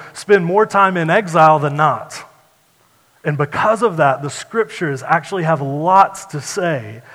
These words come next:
about what life in exile looks like for us as followers of Jesus. In fact, you could even say that God's intentions for his people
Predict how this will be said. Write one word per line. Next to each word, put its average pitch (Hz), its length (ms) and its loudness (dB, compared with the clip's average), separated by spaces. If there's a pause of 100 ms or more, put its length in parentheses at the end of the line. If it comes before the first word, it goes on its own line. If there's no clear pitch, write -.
(160)
about 143 300 2
what 147 400 0
life 165 380 0
in 156 160 -4
exile 135 760 -4
looks 156 300 -12
like 101 400 -14 (220)
for 131 200 -8
us - 440 -12
as 113 140 -14
followers 110 560 -10
of 104 100 -20
Jesus. 107 640 -20 (380)
In 156 120 -4
fact, 208 320 6
you 220 80 -6
could 202 160 -2
even 190 180 -4
say 208 220 4
that 156 160 -4
God's 180 300 4
intentions 196 760 -4
for 202 300 0
his 175 240 0
people 156 640 -8